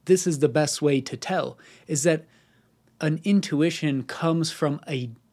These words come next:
deep, profound part of your being, not your mind. And the distinction between those two at first may seem,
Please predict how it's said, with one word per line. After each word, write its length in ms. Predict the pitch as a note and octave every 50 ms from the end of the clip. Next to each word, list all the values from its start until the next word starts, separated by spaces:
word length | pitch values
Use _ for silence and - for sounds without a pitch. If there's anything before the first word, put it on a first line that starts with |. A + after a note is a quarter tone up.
| _ _
deep, 440 | - E3+ F3 F3+ F3+ F3 F3+ _ - - _ _ _ _ _ _ _ _ _ _ _ _ _ -
profound 960 | - - D#3+ C#3 C3+ - - - - - E3 D3+ D#3 D#3 D3+ D#3 D3+ B2+ -
part 260 | - - D3 D3 C#3+
of 120 | C#3+ B2+
your 160 | B2+ C3+ C3 B2
being, 560 | A#2 - E3+ E3+ D#3+ D3 C3 B2+ B2+ B2 A#2+ - - - _ _ _
not 400 | C#3+ D3 D3 D3 D3+ D#3 E3 G3+
your 160 | D#3+ C#3 B2+
mind. 560 | C3 C3 C3+ C#3 C3 A#2+ A#2 A2+ G#2+ G#2 - -
And 240 | F3 D#3 D#3 D3+ - - _ -
the 160 | D3 D3 D3
distinction 600 | C3 D3 C#3+ - - - G3 G#3 G3 - F#3 E3
between 500 | D3+ D3 - - - D3+ D#3+ E3 F3 E3
those 300 | D3+ C#3 C#3 B2+ - -
two 360 | - - - D#3 D3 C#3+ -
at 220 | - C#3 - -
first 520 | - - - C3+ C#3 D#3 D#3 D#3+ - - -
may 220 | C#3 C3+ C3+ C3
seem, 640 | B2 - - - D#3+ D#3 D3 D3+ D3 C#3 C3+ C3+ -